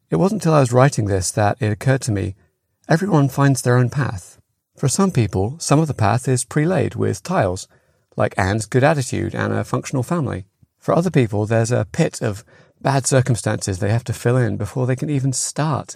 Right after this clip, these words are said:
laying the path to manage dyslexia. This is the equity Anne considers to be her life's work. Her dyslexia hasn't held her back too much because of some of the lucky circumstances she didn't control. But that's not true for everyone. In an equitable world, like the one Anne envisages,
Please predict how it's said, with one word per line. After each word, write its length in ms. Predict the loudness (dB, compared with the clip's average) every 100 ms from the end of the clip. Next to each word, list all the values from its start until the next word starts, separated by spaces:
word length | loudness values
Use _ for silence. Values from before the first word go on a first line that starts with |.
| -2
laying 220 | 0 0
the 100 | -2
path 320 | -2 -2 -2
to 100 | -4
manage 260 | -4 -4 -6
dyslexia. 640 | -6 -2 -4 -4 -8 -10 -14 _ _ -6
This 180 | -4
is 80 | -2
the 120 | 2
equity 380 | 2 2 -2 0
Anne 140 | 0 0
considers 420 | -2 0 -2 -2
to 80 | 0
be 200 | 2 2
her 140 | 0
life's 320 | 0 -2 0
work. 320 | 0 0 -4 _ _
Her 140 | -2
dyslexia 680 | 0 2 2 2 0 0 -2 -6 -2
hasn't 280 | 0 2
held 180 | 2 2
her 60 | 2
back 420 | 0 -2 -4 -10 -6
too 180 | 0 2
much 380 | 2 -4 -12 -16 -14
because 280 | 0 0 2
of 100 | 2
some 160 | 2
of 100 | 4
the 320 | 2 2 0 -4
lucky 300 | -2 -2 -2
circumstances 720 | -2 -2 -2 -4 -6 -6 -8
she 140 | -4 -2
didn't 200 | -2 -2
control. 480 | -4 -2 -4 -4 -10 -12
But 120 | -2
that's 240 | 0 2 0
not 200 | 0 -2
true 200 | -6 -6
for 120 | -6
everyone. 440 | -6 -6 -6 -8 -12 _ _
In 120 | 2
an 140 | 2 2
equitable 520 | 0 0 -2 -2 -2
world, 360 | -2 -4 -4 -8 _ -2
like 220 | 0 0
the 80 | 0
one 220 | 0 0
Anne 280 | -2 0 -2
envisages, 680 | -2 -2 -2 -2 -4 -4